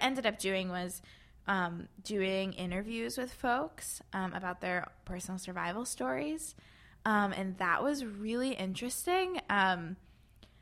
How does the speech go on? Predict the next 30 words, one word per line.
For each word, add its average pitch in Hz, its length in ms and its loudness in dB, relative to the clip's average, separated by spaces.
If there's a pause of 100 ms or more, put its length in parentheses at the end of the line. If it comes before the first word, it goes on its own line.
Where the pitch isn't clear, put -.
(340)
because, 208 1080 4 (880)
I, - 60 -6
yeah, 247 320 0
I 208 160 6
just, 254 340 -2 (140)
I 240 80 4
mean, 269 140 2
it's 277 140 -2
exactly 247 340 2
what 214 80 4
you're 220 80 2
doing 240 200 2
right 226 140 6
now. 285 180 8
It's 180 120 0
like, - 360 -2 (360)
you 220 240 -2
just 214 220 0
get 208 160 0
to 190 60 -6
pay 196 220 0
attention 190 680 0 (440)
to 190 100 -8
someone, 90 520 -4 (520)
you 202 120 0
know? 180 320 0 (120)
And, 196 400 2 (100)
um, 185 440 2
like, 190 300 -4
that 175 380 6